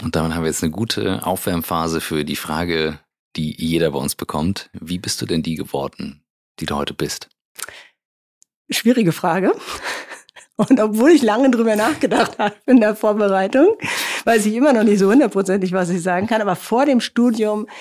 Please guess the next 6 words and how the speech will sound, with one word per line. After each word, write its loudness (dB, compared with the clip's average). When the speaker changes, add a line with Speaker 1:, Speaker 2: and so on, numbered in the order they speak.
Speaker 2:
war 0
da -2
ja -2
mal -2
eine, -4
ähm, -6